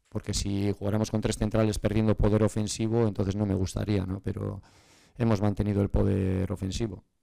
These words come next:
También es verdad que con cuatro, eh, durante un año hemos jugado bien en San Mamés y,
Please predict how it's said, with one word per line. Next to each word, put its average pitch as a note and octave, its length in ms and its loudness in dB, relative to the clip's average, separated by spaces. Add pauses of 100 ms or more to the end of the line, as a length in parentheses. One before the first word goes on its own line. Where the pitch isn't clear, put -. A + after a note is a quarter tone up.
También G2 260 -8
es F#2 60 -8
verdad F#2 240 -4
que F#2+ 80 -2
con G2+ 160 -2
cuatro, G2+ 480 4 (640)
eh, G2 720 2 (1000)
durante G#2 500 -6
un G2+ 140 -4
año G2+ 260 -2
hemos G2+ 160 -2
jugado G2 360 0 (160)
bien G2 260 2
en F#2+ 80 0
San F#2 160 -2
Mamés G#2 520 2
y, F#2 600 -4